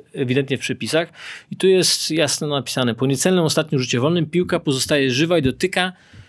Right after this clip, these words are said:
lub zostaje dotknięta przez zawodnika na boisku. Wtedy mierzący czas”, jest to jeden z przypadków, w którym mierzący czas musi włączyć zegar. Czyli zegar powinien ruszyć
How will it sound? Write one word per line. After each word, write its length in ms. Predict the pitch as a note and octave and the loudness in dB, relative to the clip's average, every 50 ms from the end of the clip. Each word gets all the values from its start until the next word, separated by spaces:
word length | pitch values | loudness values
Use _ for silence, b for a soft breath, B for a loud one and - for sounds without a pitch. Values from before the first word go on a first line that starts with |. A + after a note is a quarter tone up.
| B B | B B
lub 220 | - C#3+ D#3+ D3 C3 | 2 2 4 4 4
zostaje 380 | B2+ C#3 - - F3+ F#3+ F#3 | 2 2 2 4 4 4 4
dotknięta 400 | D#3 C#3+ C#3 D3 E3 E3 D#3 E3 | 2 2 0 0 -2 0 0 0
przez 200 | D3 - - C#3+ | -2 -2 -2 -2
zawodnika 460 | B2 C#3 C3 B2+ C3 B2 C#3+ C#3 - C3+ | -2 -2 -2 -2 -2 -4 -4 -4 -2 -2
na 120 | C3+ B2+ | -2 -2
boisku. 280 | A2+ A2+ G2 - - A2 | -2 -4 -6 -6 -10 -6
Wtedy 340 | - - F3+ E3+ E3+ D#3 B2+ D3 - - - | -2 0 2 4 2 2 0 -4 -10 -12 -8
mierzący 460 | C#3+ B2+ C3 C3 D3+ D3+ D3 - C3+ | -4 -2 0 0 0 0 0 -2 -2
czas”, 280 | - C#3 C3+ C#3 - - | 0 0 0 0 -2 -4
jest 120 | B2+ - | -6 -4
to 60 | C#3+ | -4
jeden 140 | C3+ C3+ B2+ | -4 -4 -4
z 40 | - | -6
przypadków, 400 | - - - B2+ B2 - - A#2 | -6 -4 -4 -4 -4 -4 -8 -16
w 40 | - | -14
którym 200 | - B2 A#2+ A#2+ | -10 -8 -6 -6
mierzący 380 | A#2+ A#2 B2 A#2+ A#2 - B2 | -6 -6 -8 -8 -8 -10 -10
czas 440 | B2 - A#2+ A2+ A2 G#2+ - - - | -8 -6 -6 -6 -6 -6 -8 -8 -8
musi 280 | A#2+ A#2 G#2+ - B2 G#2+ | -6 -4 -4 -4 -4 -4
włączyć 420 | G#2 A2+ A2+ G#2+ - - A2+ G#2 | -6 -8 -10 -8 -8 -10 -8 -6
zegar. 380 | - A#2 G#2 F#2 F#2+ G2+ - _ B B B B B B B B | -4 -4 -4 -6 -8 -12 -14 _ B B B B B B B B
Czyli 240 | - B2+ B2 B2 | 0 2 2 4
zegar 360 | A#2 C3 F3 F#3+ G3+ F3 D#3 - | 4 4 4 4 2 0 0 0
powinien 380 | D#3+ C#3 D3 D#3+ D#3+ D3 C3 | 0 2 2 2 2 2 2
ruszyć 540 | B2+ C3+ C3 - - G#3+ A#3 - - - | 2 2 2 2 2 0 0 -2 -6 -8